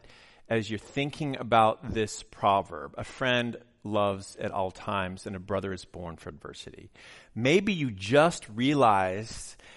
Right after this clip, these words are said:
as Luke was saying, speaking about contrition, maybe you've just realized, "I'm a terrible friend." That was supposed to be funny. Um, maybe you've, no, seriously, maybe you're like, "I am not a good friend."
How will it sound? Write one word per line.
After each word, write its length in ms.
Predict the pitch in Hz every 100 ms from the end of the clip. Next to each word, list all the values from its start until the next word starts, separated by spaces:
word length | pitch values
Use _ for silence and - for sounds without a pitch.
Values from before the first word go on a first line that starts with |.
| -
as 220 | 120 113 104
Luke 380 | 104 165 185
was 160 | 113 95
saying, 520 | - 104 92 92 110
speaking 540 | - - - 151 147 139
about 280 | 127 120
contrition, 760 | - 104 - 143 135 - 90 90 - - 131
maybe 280 | 151 180
you've 220 | 185 160 117
just 380 | 117 165 -
realized, 560 | 147 165 143 117 110 - - - -
"I'm 200 | 123 156
a 120 | 180
terrible 640 | 160 - - 117 113 110 104
friend." 580 | - - 82 - - - - _ _ _ _ _ _ _ _ _ _ _ _ _ _ _ _ _
That 60 | 92
was 80 |
supposed 180 | - 90
to 60 | -
be 60 |
funny. 260 | 87 82 - - - -
Um, 260 | - 123 110 - - - - -
maybe 440 | 127 147 196 214 220
you've, 300 | 220 175 170
no, 100 | 170
seriously, 600 | - 220 208 - 85 82
maybe 300 | 113 175 196
you're 80 | 196
like, 260 | 143 - - _
"I 140 | 139
am 300 | 208 131 90
not 240 | 85 135 104
a 40 |
good 200 | - 69
friend." 420 | - 73 87 -